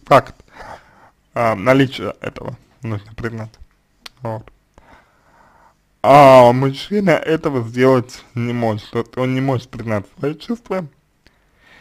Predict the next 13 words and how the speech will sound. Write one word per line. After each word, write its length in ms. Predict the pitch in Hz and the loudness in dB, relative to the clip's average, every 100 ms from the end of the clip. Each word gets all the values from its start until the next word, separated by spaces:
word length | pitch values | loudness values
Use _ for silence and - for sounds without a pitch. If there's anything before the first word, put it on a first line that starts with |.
| _ _ _ - | _ _ _ -6
И, 640 | 127 127 123 117 104 - - _ _ - - | -2 0 0 -2 -4 -8 -14 _ _ -10 4
соответственно, 840 | 135 139 190 214 - 170 156 143 - _ | 4 4 0 -6 -10 -10 -8 -8 -10 _
а, 380 | 143 139 123 113 | -18 -10 -6 -6
в 40 | 110 - | -8 -8
силу 280 | 143 131 113 | -4 -2 -4
того, 380 | - 131 123 127 _ | -10 -12 -10 -12 _
того, 380 | - 127 131 113 | -2 0 0 -4
что, 540 | - - 131 120 110 - _ _ _ _ _ _ _ _ _ _ _ | -6 -8 -2 -2 -2 -8 _ _ _ _ _ _ _ _ _ _ _
а, 340 | 120 117 113 107 | 2 6 6 2
свои 420 | - 135 143 127 | 0 2 2 2
чувства 560 | - 143 123 123 113 - _ _ _ _ _ _ _ _ _ _ _ _ _ _ - | -2 -4 -4 -2 -2 -4 _ _ _ _ _ _ _ _ _ _ _ _ _ _ -20
м-, 180 | 85 82 _ | -18 -18 _
мужчина 560 | 123 127 - 143 127 | -4 -4 -2 0 0